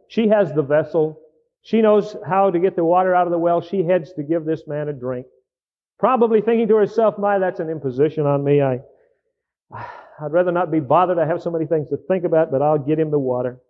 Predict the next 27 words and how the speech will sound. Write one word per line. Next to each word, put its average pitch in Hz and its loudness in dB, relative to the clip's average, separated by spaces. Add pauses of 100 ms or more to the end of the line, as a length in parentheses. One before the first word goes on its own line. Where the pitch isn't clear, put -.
(560)
And 143 -4
as 254 2
she 220 -6
goes 214 2
towards 262 2
the 277 2
well, 233 2
he 269 -4
has 247 -4 (100)
the 190 0
nerve 247 2
to - -4
ask 160 -2
her, 170 0 (320)
"And 135 -6
I'd 131 -10
like 156 -8
something 156 -16
to 156 -18
eat, 135 -16 (140)
too." 110 -20 (2500)
He 220 -12
would 131 -12
like 127 -12 (180)
something 135 -20
to - -20
eat. - -20